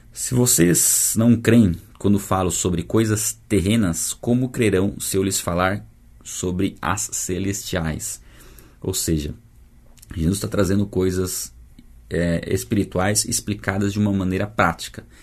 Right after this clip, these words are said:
As parábolas fazem muito isso, né? Jesus pega uma realidade espiritual e transforma numa realidade prática pra que as pessoas entendam o que é espiritual. E aí Jesus fala, "Nem,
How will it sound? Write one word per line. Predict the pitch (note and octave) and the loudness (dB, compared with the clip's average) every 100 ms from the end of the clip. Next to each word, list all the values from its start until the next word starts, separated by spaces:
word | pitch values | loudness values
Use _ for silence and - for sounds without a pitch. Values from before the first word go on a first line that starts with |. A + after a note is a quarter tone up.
| - | -10
As | - - | -8 -2
parábolas | A2 G#2+ A#2 A#2+ | 0 0 0 -2
fazem | - A2+ A#2 | -2 -2 0
muito | G#2+ A2 | 0 0
isso, | G#2+ E2 - | -4 -4 -4
né? | D#2 | -6
Jesus | E2 E2 F2 | -6 -8 -8
pega | - F2 | -6 -4
uma | F2 E2+ | -2 0
realidade | E2+ E2 D#2+ D#2 | 0 -2 -2 -6
espiritual | - F#2 - F#2 G2 - | -8 -8 -4 -2 -2 -2
e | - G#2+ | -2 -4
transforma | A2 G#2 G#2+ - F#2+ F#2 | -4 -6 -6 -4 -2 -2
numa | F#2 | -4
realidade | F#2 F2+ F2 E2+ | -4 -4 -6 -6
prática | F#2+ F#2 G2+ - A2 | -2 -2 -2 -6 -8
pra | G#2 | -6
que | G#2 G#2 | -6 -6
as | |
pessoas | - F#2+ G2 G2 | -8 -6 -4 -2
entendam | G2 F#2 F2 G2 | -2 -2 -2 -4
o | F#2+ | -6
que | F2 | -6
é | F2 | -8
espiritual. | - G2 G#2 - E2 - - - - - - - | -4 -6 -4 -6 -8 -14 -20 -20 -20 -20 -20 -6
E | G#2+ | 0
aí | |
Jesus | A2 A#2 | 0 0
fala, | G#2 | -2
"Nem, | G2 B2 - | 2 2 0